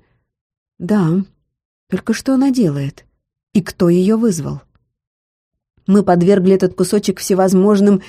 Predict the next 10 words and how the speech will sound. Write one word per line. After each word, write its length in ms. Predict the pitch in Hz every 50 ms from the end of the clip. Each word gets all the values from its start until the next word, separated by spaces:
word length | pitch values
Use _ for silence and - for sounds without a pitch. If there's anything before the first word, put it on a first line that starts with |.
| - - - -
измерениям 920 | - 220 208 175 190 196 190 190 180 185 190 196 208 214 226 240 247 240
и 160 | - - 208
магическим 640 | 190 185 175 175 170 185 - 208 196 - - 214 214
испытаниям, 760 | 214 - - - 226 - 233 208 170 151 147 147 143 147 143 - - - - - _ _ -
проверили 500 | 185 196 220 277 311 285 254 220 202 -
огнем, 580 | - 196 175 180 180 160 160 160 170 175 190 - _ _ _
волшебным 600 | - 190 190 180 - - 196 185 180 190 190 190
и 20 | 185
обычным, 560 | 185 190 190 196 180 - - 190 185 170 - - - _ _ _ _
водой, 600 | - 147 208 262 233 185 165 151 156 175 185 185